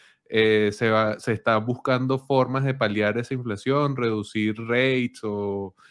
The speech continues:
eh, ese tipo de, de decisiones, pero ¿qué pasa después? O sea, ¿qué sigue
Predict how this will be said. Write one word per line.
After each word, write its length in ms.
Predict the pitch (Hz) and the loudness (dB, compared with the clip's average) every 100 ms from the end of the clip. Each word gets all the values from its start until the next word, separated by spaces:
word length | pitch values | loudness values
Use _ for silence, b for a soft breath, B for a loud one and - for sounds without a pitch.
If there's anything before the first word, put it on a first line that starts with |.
| b b | b b
eh, 560 | 104 101 98 95 95 92 95 92 _ _ _ _ _ _ _ | -2 0 0 0 -4 -6 -10 -16 _ _ _ _ _ _ _
ese 240 | - 123 147 | -4 -2 -2
tipo 380 | 143 143 156 151 | -4 0 0 0
de, 400 | - 123 113 107 | 0 0 2 0
de 300 | 104 104 101 | 0 0 0
decisiones, 720 | 110 110 104 - 127 110 101 | -2 -4 -8 0 0 0 -4
pero 380 | 117 110 110 - b b b b - | -4 -2 -2 -4 b b b b 2
¿qué 180 | 127 | 2
pasa 440 | 127 139 131 147 143 | 4 4 4 4 2
después? 600 | 120 - - 107 92 - - | 0 -2 -2 -2 -2 -10 -14
O 100 | 101 | -8
sea, 280 | 113 101 - _ | -2 -2 -4 _
¿qué 260 | - 113 117 | -2 0 -2
sigue 840 | - - 131 139 147 151 143 - | -4 -2 0 2 2 0 -2 -8